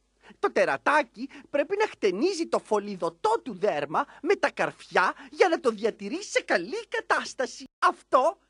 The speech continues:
είναι το αγαπημένο παιχνίδι του μικρού μας τέρατος. Το όνομά του είναι Θανάσης. Ο καημένος είναι λίγο ταλαιπωρημένος. Αυτό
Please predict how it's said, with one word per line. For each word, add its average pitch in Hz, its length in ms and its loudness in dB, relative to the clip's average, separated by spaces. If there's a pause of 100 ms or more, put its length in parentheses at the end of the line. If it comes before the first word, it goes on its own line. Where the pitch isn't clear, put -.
(100)
είναι 453 360 -4
το 349 100 0
αγαπημένο 294 720 0
παιχνίδι 392 560 -4
του 359 120 -8
μικρού 359 380 -2
μας 339 240 -2
τέρατος. 269 680 -4 (500)
Το 277 100 6
όνομά 269 500 4
του - 260 -18 (140)
είναι 330 260 0
Θανάσης. 254 840 -2 (400)
Ο 440 100 0
καημένος 311 880 -6 (240)
είναι 359 300 -2
λίγο 302 300 -4
ταλαιπωρημένος. 269 1160 -4
Αυτό 247 540 2